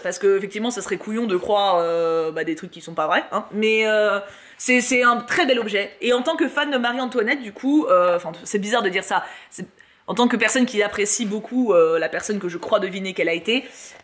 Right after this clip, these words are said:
euh, j'ai été sensible, euh, à, à l'objet, tout simplement, et à l'histoire qui était dedans, et à certaines petites, euh, certains, certains petits retours de témoignages touchants, quoi.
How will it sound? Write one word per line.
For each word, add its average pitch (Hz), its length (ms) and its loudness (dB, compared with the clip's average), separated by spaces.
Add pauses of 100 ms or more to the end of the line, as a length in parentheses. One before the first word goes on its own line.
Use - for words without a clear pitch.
(120)
euh, 220 300 0 (120)
j'ai 208 180 0
été 226 180 2
sensible, 262 560 2
euh, 165 680 0 (100)
à, 147 280 0
à - 40 -8
l'objet, 185 320 -2
tout 214 100 -10
simplement, 185 440 -4
et 226 100 2
à 185 40 4
l'histoire 190 360 -4
qui - 80 -8
était 196 160 0
dedans, 214 240 0
et 175 340 -2 (680)
à 180 260 2
certaines 202 400 -2
petites, 190 400 -14
euh, 170 540 2 (1040)
certains, 202 420 -2
certains 208 260 -2
petits 208 260 -4
retours 214 260 -2
de 214 80 -6
témoignages 202 480 -4
touchants, 156 320 -10
quoi. - 180 -18